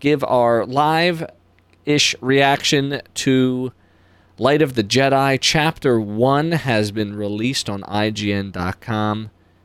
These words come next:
Looking forward to reading that. And then we're going to take an outlook on the upcoming, uh, projects in the literature space.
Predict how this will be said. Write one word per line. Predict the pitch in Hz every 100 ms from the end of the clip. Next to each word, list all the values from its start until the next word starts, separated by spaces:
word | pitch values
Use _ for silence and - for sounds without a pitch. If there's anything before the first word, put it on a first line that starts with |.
| _
Looking | - 107 - 101
forward | 110 110 98
to | 87
reading | 107 135 143
that. | 156 180 160
And | 185
then | 247 277
we're | 277
going | 269 277 277
to | 254
take | - 262 269
an | 233
outlook | 202 214 180 202 220 - - _ _ _ _ -
on | 165 214
the | 214 220 196
upcoming, | 226 - - 208 131 90 85 113 - -
uh, | 87 85 65
projects | - 127 135 147 165 170 - - - -
in | 127 160 156 139
the | 165 180
literature | 147 151 208 202 - 110
space. | - - 120 107 - -